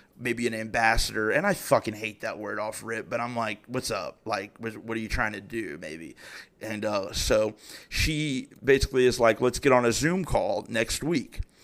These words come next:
And I don't say no to that. Fuck it. You know what I mean? I'm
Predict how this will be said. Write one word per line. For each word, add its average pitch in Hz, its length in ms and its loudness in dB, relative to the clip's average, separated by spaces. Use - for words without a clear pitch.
And 117 340 -2
I 110 120 6
don't 127 140 2
say 110 240 -2
no 71 140 -10
to 78 80 -14
that. 90 260 -8
Fuck - 280 -4
it. 71 200 -14
You 107 80 -14
know 117 80 -8
what 117 80 -4
I 113 60 -8
mean? 113 240 -10
I'm 107 260 -12